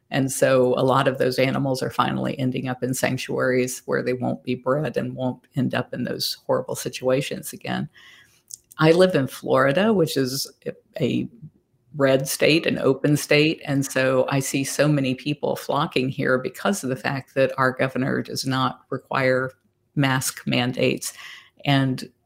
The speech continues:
as a result, I think we're going to see a higher uptick here than probably some of the more,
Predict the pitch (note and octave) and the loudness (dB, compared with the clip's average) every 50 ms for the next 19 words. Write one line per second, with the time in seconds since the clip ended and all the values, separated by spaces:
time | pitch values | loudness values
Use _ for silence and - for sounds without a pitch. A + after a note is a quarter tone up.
0 | - C#3 C#3+ - D3 C3+ C3+ C#3 C#3 - F3+ A#3+ - - - - C3 C#3 - C#3 | 0 2 2 2 2 0 0 0 2 2 2 2 2 2 0 0 -2 -2 0 -2
1 | C3+ C3+ - C#3 C3 - - C3+ C#3 C3+ C3 C#3 C3+ - - - C#3+ C#3 C3+ C3+ | -4 -2 -2 -2 -4 -2 -2 -2 -2 -2 -2 -2 -4 -4 -4 -2 0 2 2 0
2 | C3 - C#3 C#3 C3+ C#3 C3+ - B2+ C#3 C#3+ - - - - A#2+ B2 A#2+ - - | 2 2 2 2 2 2 0 2 2 0 0 0 -6 0 0 0 0 0 -4 -12
3 | - C#3+ C#3 C3 B2+ B2+ B2+ B2+ C3 C#3 C3+ B2+ - - - C#3 C#3 - D3 - | -8 -4 -2 0 2 2 2 0 0 -2 -2 -4 -4 -2 -2 -2 -2 -2 -12 -4
4 | - - - C3+ C3+ C3+ C3+ - - D3 C#3 C3+ C3 C3+ C3 - - C#3 C3 C3 | -2 0 0 0 0 -2 -4 -4 -4 -4 -4 -2 -4 -4 -2 0 0 0 0 0
5 | - | -2